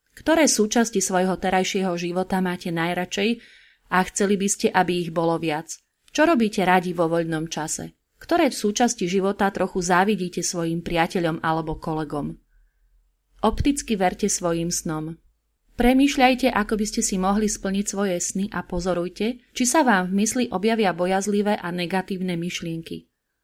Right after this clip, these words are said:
Možno vám v hlave budú víriť myšlienky typu: "Už som na to príliš starý, stará a je neskoro s tým začínať.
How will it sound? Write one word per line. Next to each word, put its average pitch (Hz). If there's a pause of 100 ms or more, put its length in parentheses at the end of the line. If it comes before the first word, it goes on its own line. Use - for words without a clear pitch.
(440)
Možno 269
vám 196
v 180
hlave 202
budú 185
víriť 190
myšlienky 185
typu: 185 (400)
"Už 269
som 196
na 202
to 196
príliš 175
starý, 190
stará 185
a -
je 180
neskoro 185
s 165
tým 165
začínať. 160